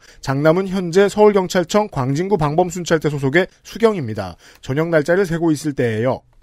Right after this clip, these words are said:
고위공직자 유닛, 주로 해수부.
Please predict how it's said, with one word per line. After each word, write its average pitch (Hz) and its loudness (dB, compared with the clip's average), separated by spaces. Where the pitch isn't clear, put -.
고위공직자 208 2
유닛, 190 0
주로 233 0
해수부. 185 0